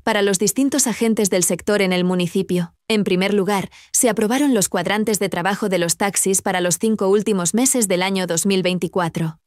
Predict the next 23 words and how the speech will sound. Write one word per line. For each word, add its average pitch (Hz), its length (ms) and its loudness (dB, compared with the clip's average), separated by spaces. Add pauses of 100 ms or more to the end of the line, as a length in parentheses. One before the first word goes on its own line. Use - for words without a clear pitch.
El 196 160 2
segundo 196 440 2
punto 220 320 2
del 175 140 2
orden 190 300 0
del 170 180 0
día 180 300 0 (200)
fue 262 200 0
la 285 120 2
dación 220 400 0
en 175 160 -2
cuenta 233 340 0
del 190 160 2
convenio 214 560 2
con 196 160 0
la 175 100 0
Cooperativa 180 680 0
del 175 180 0
Taxi 202 340 -2
de 175 120 -2
Puerto 202 340 0
del 175 160 0
Rosario 175 520 -2